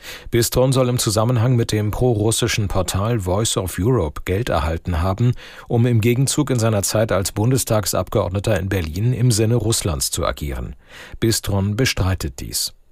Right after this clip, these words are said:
Das israelische Militär hat nach eigenen Angaben den internationalen Flughafen der jemenitischen Hauptstadt Sanaa angegriffen. Es habe eine Serie von Luftangriffen auf den Airport gegeben, berichtete ein von der jemenitischen Miliz kontrollierter Sender.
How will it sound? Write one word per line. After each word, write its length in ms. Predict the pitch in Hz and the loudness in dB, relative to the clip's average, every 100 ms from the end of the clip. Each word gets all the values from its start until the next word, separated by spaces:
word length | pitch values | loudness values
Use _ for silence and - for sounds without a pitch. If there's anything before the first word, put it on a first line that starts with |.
| - _ _ _ - - - - - - - | -20 _ _ _ -20 -20 -20 -20 -20 -20 -6
Das 140 | 110 135 | -2 0
israelische 560 | 139 135 123 156 - | 2 2 2 2 2
Militär 480 | 135 110 104 110 120 | 2 2 2 2 4
hat 160 | 127 - | 2 2
nach 220 | 113 - | 0 0
eigenen 420 | 107 120 127 117 | 0 2 4 2
Angaben 520 | 98 120 123 123 139 | 2 4 4 4 4
den 140 | 127 101 | 2 0
internationalen 840 | 117 127 107 104 - 101 95 92 | 0 0 2 0 2 2 2 0
Flughafen 600 | - 131 120 104 95 101 | 0 0 2 2 2 0
der 100 | 90 | 0
jemenitischen 760 | 82 95 92 104 127 107 101 80 | 0 0 0 0 0 0 0 0
Hauptstadt 460 | 87 - 101 95 | -2 -2 -2 -2
Sanaa 480 | 90 90 110 107 98 | -2 0 2 2 2
angegriffen. 720 | - 73 65 - 67 - 58 - - - - | -2 -2 -4 -4 -6 -4 -6 -8 -16 -20 -10
Es 160 | - - | -4 2
habe 220 | 120 135 | 4 4
eine 180 | 120 117 | 2 2
Serie 480 | 98 110 127 123 117 | 2 2 4 4 2
von 320 | - 117 117 | 2 0 2
Luftangriffen 760 | 117 - - 110 107 110 117 | 0 -2 0 0 0 0 0
auf 140 | 92 - | -2 -2
den 140 | 98 | -2
Airport 420 | 85 117 - 92 | -2 -2 0 0
gegeben, 480 | - 87 90 143 139 | -2 -2 0 2 2
berichtete 600 | 107 101 - 95 90 87 | 2 0 -2 -2 -2 -2
ein 220 | 85 90 87 | -2 -4 -2
von 260 | - 85 | -2 0
der 100 | 85 | 0
jemenitischen 720 | 82 87 87 101 110 117 - | 0 -2 0 0 0 0 0
Miliz 380 | 98 85 90 - | 0 0 -2 -2
kontrollierter 640 | - 92 - 85 80 92 85 | 0 0 0 -2 -2 -2 0
Sender. 460 | 107 107 87 - | 2 2 0 -2